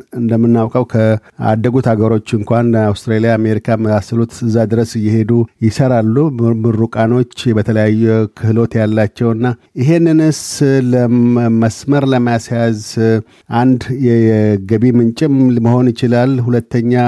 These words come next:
ከዛ ባሻገርም ደግሞ ሀገር ውስጥ የትምህርት ለነኛ ሰዎች የሚሰጡ የትምህርት ደረጃዎች ጥራታቸውም እንዲጨምር ግድ ስለሚል ይሄን አስመልክቶስ ምን መደረግ አለበት የሚል አተያይ ነው በእርሶ ዘንድ ያለው?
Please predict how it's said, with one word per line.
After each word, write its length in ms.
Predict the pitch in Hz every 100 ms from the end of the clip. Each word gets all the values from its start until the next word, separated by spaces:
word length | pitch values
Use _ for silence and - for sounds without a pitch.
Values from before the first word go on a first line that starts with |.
| 120 113 -
ከዛ 380 | 117 104 110 127
ባሻገርም 580 | 120 - 110 113 110 110
ደግሞ 240 | 107 117 120
ሀገር 280 | 110 113
ውስጥ 180 | 117 -
የትምህርት 460 | 120 117 113 117 - 123 113 113
ለነኛ 440 | 117 117 113 131
ሰዎች 280 | 123 117 113
የሚሰጡ 380 | 117 113 113 117
የትምህርት 360 | 113 113 117 107
ደረጃዎች 480 | 113 107 110 104 -
ጥራታቸውም 640 | 120 110 110 - 120 113
እንዲጨምር 480 | 110 113 113 113 107 - -
ግድ 240 | 104 123 127
ስለሚል 520 | - 120 120 113 135
ይሄን 260 | 135 139 156
አስመልክቶስ 800 | 143 131 135 135 131 131 135 127 - 123
ምን 200 | 135 139
መደረግ 440 | 131 123 127 123
አለበት 360 | 123 120 117 123 117 - 120 117 113 120 117
የሚል 540 | 120 120 120 127 131 127 127 123 123 110
አተያይ 460 | 117 110 135 131 127
ነው 200 | 120 110 104 104 104 101
በእርሶ 360 | 98 107 101 113
ዘንድ 240 | 107 104
ያለው? 260 | 101 92